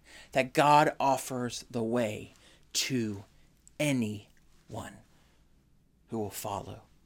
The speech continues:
Jesus in repentance and faith. And Jesus says that he and the Father, to come to Jesus is to come to the Father. That if you want the Father, you gotta go through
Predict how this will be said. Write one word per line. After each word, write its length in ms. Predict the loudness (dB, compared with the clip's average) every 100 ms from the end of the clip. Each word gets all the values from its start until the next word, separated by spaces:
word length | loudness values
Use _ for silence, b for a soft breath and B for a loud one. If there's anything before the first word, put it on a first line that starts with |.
| _
Jesus 720 | -12 -10 -10 -10 -12 -12 -14 -14 _ _ _ _ _
in 140 | -12 -8
repentance 720 | -8 -8 -12 -12 -18 -18 -20 _ _
and 120 | -20 -18
faith. 380 | -18 -20 -20 -20 _ _ _ _ _ _ _ _ _ _ _ _ _ _ _ _ _ _ _ _ _ _ _ -14
And 140 | -10
Jesus 440 | -6 -2 0 -2 -4
says 540 | -2 0 0 -2 -6 -12 b b b b
that 180 | -8 -8
he 680 | -10 -10 -4 -4 -4 -8 -14 _ _ -20 -20 -20 _ -18
and 160 | -6 -4
the 60 | -4
Father, 640 | -2 -2 -2 -8 -16 -20 _ _ _ _ _ -16
to 100 | -12
come 240 | -8 -2 2
to 80 | 2
Jesus 440 | 2 0 0 -4
is 100 | -6
to 80 | -8
come 240 | -4 -2
to 80 | -2
the 60 | -8
Father. 460 | -6 -6 -6 -16 -20 -20 -20 -20 -20 _ _ _ -20 -18 -4
That 100 | -4
if 120 | -2
you 80 | -2
want 280 | 2 2
the 80 | 0
Father, 360 | 6 8 8 6
you 140 | 0
gotta 260 | 4 4 4
go 200 | 0 -6
through 380 | -6 -6 -6